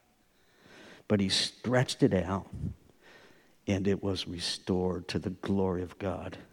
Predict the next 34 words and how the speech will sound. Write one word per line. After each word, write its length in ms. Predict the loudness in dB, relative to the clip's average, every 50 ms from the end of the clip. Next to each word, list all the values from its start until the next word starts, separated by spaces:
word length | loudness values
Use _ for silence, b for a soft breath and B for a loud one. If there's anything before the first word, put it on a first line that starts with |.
| -4
And 120 | 0 0 2
it 60 | 2
was 280 | 2 2 2 0 0
restored. 680 | -2 0 0 0 -2 0 2 2 2 2 0 -2 -4 -8 -12 -18 -20 -20 -20 b b b b b b b b b b
And 160 | 4 6 6
it 180 | 6 4 4 2
was 300 | 4 6 6 6 6 6
restored, 560 | 6 6 6 4 2 4 6 6 8 8 8
and 100 | 8 8
the 100 | 8 6
text 360 | 4 6 6 6 6 6 2
is 100 | 2 2
very 260 | 4 6 6 6 6 6
careful 400 | 6 8 8 8 8 6 4 6
to 80 | 6 6
tell 300 | 6 6 6 8 10 10
us, 380 | 10 10 10 10 8 6 4
uh, 160 | 4 4 4 2 0 B B B B B B B B B
the 240 | 4 8 10 8 10
text 280 | 10 10 8 8 8
was 160 | 4 2 4
careful 300 | 6 8 8 8 8 4
to 60 | 2 4
tell 100 | 6 6
us, 80 | 6
this 140 | 6 4 2
is 180 | 2 2 0 2
the 60 | 4
Tree 160 | 6 6 6
of 120 | 8 8
Life 300 | 10 10 12 10 10 8
version. 400 | 8 8 8 8 8 6 6 6
It 60 | 6 6
says, 300 | 8 8 10 10 10